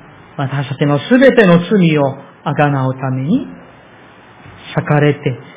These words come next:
死なれて、そしてよみがえられたイエス・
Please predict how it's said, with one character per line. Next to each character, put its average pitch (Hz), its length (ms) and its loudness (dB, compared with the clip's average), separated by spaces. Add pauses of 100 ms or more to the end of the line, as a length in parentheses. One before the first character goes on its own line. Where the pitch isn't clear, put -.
(260)
死 180 60 2
な 175 140 8
れ 190 240 2
て、 - 380 -2
そ 277 100 4
し 269 120 -4
て 226 420 2
よ 208 160 8
み 277 160 6
が 269 160 6
え 269 100 6
ら 262 120 6
れ 240 160 4
た 226 100 2
イ 214 180 2
エ 330 160 0
ス・ - 100 -6